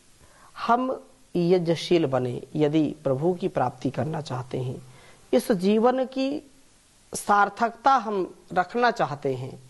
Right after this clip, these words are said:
तो इसके लिए परम आवश्यक है कि हम अपने जीवन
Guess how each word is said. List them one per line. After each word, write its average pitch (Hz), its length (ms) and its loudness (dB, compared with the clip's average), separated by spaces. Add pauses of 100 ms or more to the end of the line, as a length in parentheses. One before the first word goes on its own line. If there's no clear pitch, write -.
(400)
तो 277 100 4
इसके 277 320 2
लिए 285 200 4
परम 240 380 2
आवश्यक 170 600 2
है 233 460 2 (380)
कि 196 200 4
हम 175 380 0 (220)
अपने 165 540 2
जीवन 147 560 -4